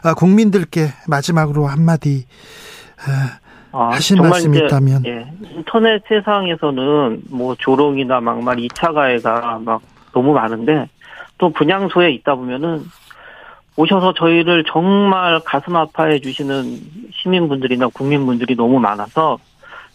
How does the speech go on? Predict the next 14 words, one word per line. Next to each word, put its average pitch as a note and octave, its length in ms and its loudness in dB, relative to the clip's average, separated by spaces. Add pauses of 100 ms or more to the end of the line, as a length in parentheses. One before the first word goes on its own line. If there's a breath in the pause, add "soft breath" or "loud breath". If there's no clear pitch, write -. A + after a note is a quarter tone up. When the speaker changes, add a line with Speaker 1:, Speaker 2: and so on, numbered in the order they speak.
(140)
Speaker 2:
저희가 B2 400 -2 (100)
정말 E3+ 420 2 (120)
고맙게 A#2+ 380 -4
생각하고 D3 440 -8
있습니다. G#2+ 520 -8 (880 soft breath)
어, A#2+ 220 -4 (1160 loud breath)
이, E3 140 -4
이런 G3+ 300 2
일들이 F#3+ 680 -2
좀 C#3 200 -12 (260)
다시는 F3 880 0
일어나지 D3 600 -2 (420)
않기 D#3 840 -4
위해서는 B2+ 840 -2